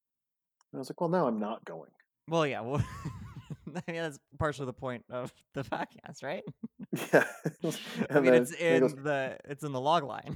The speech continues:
Speaker 2: <laughs>
Speaker 1: It's in the log line, and, you know,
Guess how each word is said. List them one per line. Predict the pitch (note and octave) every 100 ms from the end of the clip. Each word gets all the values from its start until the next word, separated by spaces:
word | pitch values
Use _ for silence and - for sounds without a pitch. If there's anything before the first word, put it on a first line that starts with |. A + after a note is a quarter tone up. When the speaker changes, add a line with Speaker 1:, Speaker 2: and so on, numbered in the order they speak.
| -
Speaker 2:
<laughs> | A#3+ D3+ - E3+ - - D3+ _ D3+
Speaker 1:
It's | D#3
in | D3+
the | C#3
log | F#3+ A3+ G#3+
line, | D3+ C#3+ C#3+ C#3 - _ G3
and, | G#3+ E3+ C#3 C#3 C#3+ - - -
you | A#3+
know, | D3+ A#2 C3+